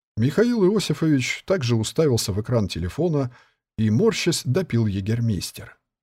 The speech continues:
В непонятном баловстве для молодежи отец Маргариты не разбирался. На внешний вид и новаторство ему было совершенно плевать. В телефоне молодого человека он силился высмотреть потенциального богатого зятя.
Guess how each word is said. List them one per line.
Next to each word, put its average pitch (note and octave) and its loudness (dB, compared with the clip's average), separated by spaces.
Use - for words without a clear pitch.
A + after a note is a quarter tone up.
В G#2+ 0
непонятном A#2+ 2
баловстве B2 0
для F#2 -2
молодежи A#2 0
отец A2 -4
Маргариты B2 -2
не A2 0
разбирался. B2+ -6
На A#2+ 2
внешний F3+ 0
вид E3+ 0
и G#2+ 0
новаторство G#2 -2
ему B2+ 0
было B2+ 0
совершенно F3+ -4
плевать. A#2 -2
В - -14
телефоне F#3 4
молодого E3 4
человека C#3+ 2
он G2 0
силился C#3 0
высмотреть B2 0
потенциального G#2+ 0
богатого F#2+ -4
зятя. A#2+ -4